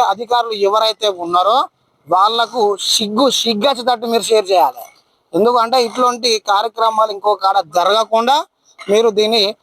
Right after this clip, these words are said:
షేర్ చేయాలి. ప్రతి ఒక్కరూ ఛానల్ సబ్స్క్రైబ్ చేయండి, ఒక లైక్ కూడా చేయండి. ఇక్కడ చూడు గుంతల మాదిరిగా ఉన్నది, ఈ గుంతలను పూడ్చిపెట్టడానికి యువకులు కదిలిర్రు. యువకులతో పాటు ఇక్కడ సిపిఎం పార్టీ, ఆ,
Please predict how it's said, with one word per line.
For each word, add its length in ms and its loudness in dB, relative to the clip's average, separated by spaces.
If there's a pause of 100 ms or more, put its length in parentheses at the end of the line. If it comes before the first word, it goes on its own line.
(180)
షేర్ 280 2
చేయాలి. 380 2 (400)
ప్రతి 280 0
ఒక్కరూ 360 0 (400)
ఛానల్ 340 0
సబ్స్క్రైబ్ 480 -2
చేయండి, 320 2 (120)
ఒక 180 -2
లైక్ 260 2
కూడా 200 2
చేయండి. 300 0
ఇక్కడ 520 -4
చూడు 180 2 (120)
గుంతల 320 0 (100)
మాదిరిగా 440 2
ఉన్నది, 260 -2 (540)
ఈ 20 2 (120)
గుంతలను 420 0 (100)
పూడ్చిపెట్టడానికి 880 0 (1300)
యువకులు 340 2 (420)
కదిలిర్రు. 400 2 (320)
యువకులతో 520 2
పాటు 220 2 (400)
ఇక్కడ 180 0 (100)
సిపిఎం 420 0
పార్టీ, 260 0 (640)
ఆ, 40 4